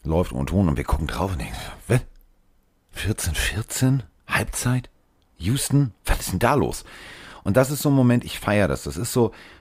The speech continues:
weißt du, wie Helden aus der zweiten Reihe. Du hast hier tatsächlich ein Team, ähm, und das ist vollgepackt mit Talent. Philip Lindsay,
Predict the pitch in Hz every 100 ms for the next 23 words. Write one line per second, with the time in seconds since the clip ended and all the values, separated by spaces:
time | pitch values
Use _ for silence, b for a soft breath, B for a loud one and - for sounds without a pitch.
0 | - 107 127 117 104 113 117 98 - 98
1 | - 87 64 69 73 62 76 67 104 -
2 | - 120 - 95 - 95 92 76 - 139
3 | 120 120 B B B B B - 95 92
4 | 90 87 _ _ _ _ - 107 107 -
5 | 127 - - - - 143 170 160 - 120
6 | - 110 113 - 110 123 69 - _ _
7 | _ _ _ - - 131 147 110 76 64
8 | 60 71